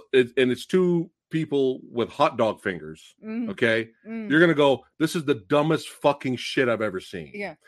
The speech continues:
Speaker 1: You can't do that with this movie. You
Speaker 2: Yeah.
Speaker 1: have to watch this movie
Speaker 2: Yeah.
Speaker 1: from beginning all the way to the end with no distractions
Speaker 2: Mm.
Speaker 1: and no bullshit
Speaker 2: Mm.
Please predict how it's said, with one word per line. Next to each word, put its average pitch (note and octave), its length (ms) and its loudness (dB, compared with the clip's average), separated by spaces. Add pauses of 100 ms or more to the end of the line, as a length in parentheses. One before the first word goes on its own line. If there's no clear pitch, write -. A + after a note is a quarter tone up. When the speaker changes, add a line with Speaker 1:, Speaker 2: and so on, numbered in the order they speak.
(300)
Speaker 1:
You C#3 120 -6
can't F#3 420 4
do D3+ 220 2
that A2 280 0
with G2+ 180 -6
this F#2+ 220 -10
movie. E2+ 440 -12
You F#3 180 2
Speaker 2:
Yeah. F#3+ 80 4
Speaker 1:
have F3+ 140 2
to C#3 100 -2
watch C#3+ 300 2
this G3+ 160 -4
movie C#3 440 0
Speaker 2:
Yeah. F3 220 -8 (240)
Speaker 1:
from A2+ 180 0
beginning A#2+ 840 -2 (600)
all A#2 220 4
the C#3 80 4
way C3 240 2
to C3 180 -2
the C3+ 160 -2
end A2 260 -2
with A2 120 -6
no C#3+ 180 0
distractions F#3+ 880 -2
Speaker 2:
Mm. G3 420 -14
Speaker 1:
and B2 140 -2
no D#3 180 4
bullshit D#3 720 -2
Speaker 2:
Mm. G3 340 -14